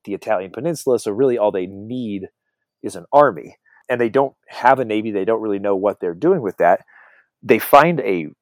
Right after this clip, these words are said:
wrecked ship on the shores. And what's awesome about the Romans is what incredible engineers they were. And so they find this ship called the Quinquereme,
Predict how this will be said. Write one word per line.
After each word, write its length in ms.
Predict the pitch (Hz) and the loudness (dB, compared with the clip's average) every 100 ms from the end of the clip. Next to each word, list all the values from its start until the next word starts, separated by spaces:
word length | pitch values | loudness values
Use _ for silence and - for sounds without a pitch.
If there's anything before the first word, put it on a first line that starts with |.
| _ | _
wrecked 560 | 95 95 104 113 - - | -14 -2 0 0 -2 -14
ship 520 | - - 208 - - - - _ _ _ _ _ _ | -12 -4 -2 -2 -4 -20 -20 _ _ _ _ _ _
on 160 | - 117 | -2 -2
the 80 | 107 | -2
shores. 540 | - 98 143 190 - _ _ _ _ - | -4 -2 -2 -4 -12 _ _ _ _ -6
And 100 | 113 | -4
what's 140 | 104 - | -4 6
awesome 360 | 143 185 135 | 8 8 4
about 220 | 107 101 | 2 2
the 80 | 98 | 2
Romans 260 | 98 107 104 | -2 -2 -8
is 140 | 98 - | -12 -6
what 200 | 110 101 | -2 -2
incredible 400 | 104 - 104 95 | -4 -4 -4 -4
engineers 520 | 107 95 90 120 139 | -10 -12 -6 -4 -2
they 100 | 90 | -4
were. 280 | 73 73 85 _ _ _ - | -6 -6 -8 _ _ _ -14
And 100 | 101 | -6
so 100 | 107 | -4
they 40 | |
find 260 | - 147 160 | -2 -2 -2
this 100 | 135 | -6
ship 280 | - 95 - | -4 -4 -2
called 160 | 101 | -6
the 60 | 92 | -6
Quinquereme, 720 | - 123 110 - 87 76 82 | -10 -14 -12 -10 -8 -8 -12